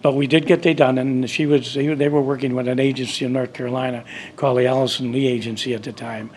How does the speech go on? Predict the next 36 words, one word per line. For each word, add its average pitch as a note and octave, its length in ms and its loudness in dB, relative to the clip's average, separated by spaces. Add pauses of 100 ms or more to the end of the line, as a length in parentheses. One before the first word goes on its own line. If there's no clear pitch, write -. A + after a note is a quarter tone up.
(540)
and B2+ 220 0
she - 180 0
also C3+ 380 2
handled A#2+ 320 -2
the A#2 80 -4
Red A#2+ 180 2
Clay A#2+ 160 -4
Ramblers. A#2 640 -4 (540)
So - 160 -2
while B2 260 -2
we're B2+ 140 -2
pitching, B2 580 -4 (220)
and C#3 100 0
she F#3+ 140 6
handled D3 340 6
Michal C3+ 420 2
and A#2 140 -4
Kevin D#3 300 2
too F#3 160 0
at C3+ 80 -4
the A#2+ 80 -10
time. G#2 280 -10 (440)
And E3 140 6
then G#3+ 120 12
for G3+ 160 4
some B3 340 8
reason, C3 680 6 (720)
I D#3 120 6
don't F#3+ 140 12
know F3+ 140 10
how F3 200 6
I G#3 100 10
got F3 220 8
on D3+ 140 10
the C#3+ 60 4
Mick. C3 300 2